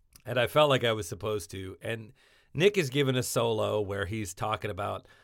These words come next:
he's sort of born for this, and I'm, you know, now, I, now I'm, is my time to shine 'cause I'm a badass and I, I can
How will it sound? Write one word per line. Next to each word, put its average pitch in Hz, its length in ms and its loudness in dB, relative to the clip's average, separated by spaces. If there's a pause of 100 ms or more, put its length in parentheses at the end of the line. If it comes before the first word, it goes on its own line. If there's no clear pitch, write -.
(140)
he's 117 240 -6
sort 113 180 -6
of 90 100 -6
born 107 260 -2
for 101 120 -10
this, 98 240 -4
and 95 100 -8
I'm, 98 240 -8
you 104 120 -8
know, 98 140 -6
now, 101 340 -4 (340)
I, 110 120 -8
now 113 260 -4
I'm, 107 260 -6
is 107 120 -10
my 104 160 -6
time 107 240 -6
to 101 60 -10
shine 107 340 -6
'cause 101 160 -8
I'm 101 160 -8
a 98 40 -12
badass 95 680 -8
and 92 260 -14
I, 92 220 -10 (140)
I 101 80 -10
can - 120 -20